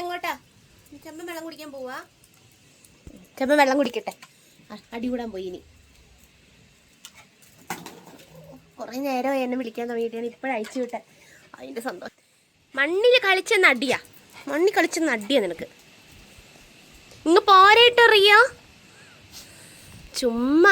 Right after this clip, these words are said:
അമ്മേൻ്റെ ഒരു നടി വാങ്ങാൻ. കളിക്കാൻ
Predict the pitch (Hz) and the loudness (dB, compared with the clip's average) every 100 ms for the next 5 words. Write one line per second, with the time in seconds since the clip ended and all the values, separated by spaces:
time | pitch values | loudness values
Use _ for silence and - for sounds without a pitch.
0 | 330 277 302 349 359 254 294 330 320 330 | 6 6 4 4 4 4 4 4 6 2
1 | 330 - - - - - - - - - | 0 -12 -20 -20 -20 -20 -20 -20 -20 -20
2 | - - - - - - - - - - | -20 -20 -20 -20 -20 -20 -20 -20 -20 -20
3 | - - - _ - - - - - _ | -20 -20 -20 _ -20 -20 -20 -20 -20 _
4 | _ _ _ _ _ - _ _ _ _ | _ _ _ _ _ -20 _ _ _ _
5 | _ - 247 247 285 | _ -10 -8 -2 0